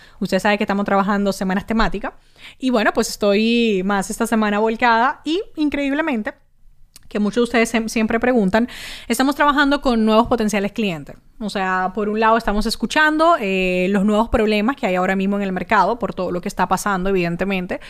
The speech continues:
Eh, no somos sordos ni ciegos, ni mucho menos ante esta situación. Y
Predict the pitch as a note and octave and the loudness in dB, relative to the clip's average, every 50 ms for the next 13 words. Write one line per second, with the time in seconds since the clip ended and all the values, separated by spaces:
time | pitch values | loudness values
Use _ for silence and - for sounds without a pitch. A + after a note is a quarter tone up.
0 | - - - - - - G3 F3+ D#3+ D#3+ E3+ F3+ E3+ - A3 G#3 G#3 G3 - - | -20 -20 -20 -20 -16 -10 -8 -6 -4 -4 -2 -2 -2 0 2 2 2 2 2 2
1 | A3 G3 F#3+ G3 G3+ G#3 G#3 A3+ F#3+ F3 - - A#3 G#3 F#3+ F#3 G3 G3+ F#3 E3+ | 2 2 4 2 2 0 0 0 0 0 0 2 4 4 4 2 2 0 -2 -2
2 | E3+ E3+ - F#3+ F#3+ F#3+ F#3 F3 F3+ F#3 G3 F3+ F3 E3 E3 - - F3 - F#3 | -4 -4 -4 -2 -2 -2 0 0 -2 0 0 0 0 -2 -2 -2 -2 -4 -4 -2
3 | - F#3 - - A3 F#3 G#3+ C#4 - - - - - - - - - D#4 E4 E4 | -4 -2 0 0 0 2 0 -2 -4 -8 -16 -16 -16 -16 -12 -4 2 4 6 6
4 | F#4 | 6